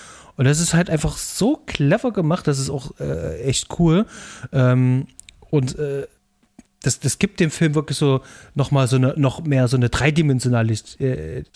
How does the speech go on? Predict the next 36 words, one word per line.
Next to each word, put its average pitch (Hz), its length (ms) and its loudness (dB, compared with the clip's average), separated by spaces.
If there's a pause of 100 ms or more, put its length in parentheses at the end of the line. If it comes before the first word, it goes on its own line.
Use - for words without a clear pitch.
(160)
Dreidimensionalität. 123 1040 0
Also 117 240 0
so 113 80 0
eine, 123 240 -2
äh, 135 60 -4
das 123 200 -2
macht - 220 -6
den 135 120 2
irgendwie 131 360 0 (360)
noch 147 200 -4
griffiger, 131 800 0
äh, 139 60 -2
noch, 135 300 -2
äh, 131 180 2
nachvollziehbarer 127 1160 0
und, 120 280 0
ähm, 117 320 2 (640)
ähm, 113 480 0 (180)
das - 220 -2
war 120 200 -2
irgendwie 151 240 0
so, 147 200 0
und 143 160 -2
ich - 80 -2
war 139 80 -2
auch, 120 120 -6 (220)
das 117 160 -2
war 156 60 0
auch 185 80 -6
so - 100 -8
erfrischend, - 480 -4
das - 140 -6
hat 151 100 -4
auch 127 60 -10
Spaß - 340 -2
gemacht, 120 360 -4